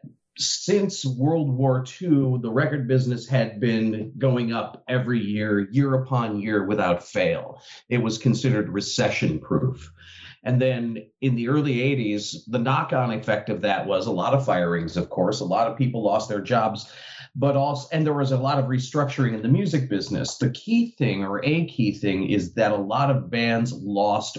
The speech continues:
what was called tour support, record labels giving them money to go on the road to sell their record. And that kind of ended.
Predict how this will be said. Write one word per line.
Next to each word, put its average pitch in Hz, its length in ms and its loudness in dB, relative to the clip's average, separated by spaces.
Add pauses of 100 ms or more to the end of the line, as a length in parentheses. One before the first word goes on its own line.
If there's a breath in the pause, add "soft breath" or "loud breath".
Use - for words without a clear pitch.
what 110 280 4
was 107 160 0
called 101 480 0
tour 170 240 0
support, - 560 -2 (480 loud breath)
record 135 320 2
labels 120 480 0
giving 139 320 2
them 127 160 2
money 120 360 -2
to 131 120 0
go 117 300 2
on 113 260 2
the 107 80 0
road 113 600 0
to - 120 0
sell 107 420 0
their 104 200 2
record. - 420 -2 (520 loud breath)
And 107 580 0
that 139 260 0
kind 123 240 -2
of 110 100 -8
ended. 143 440 0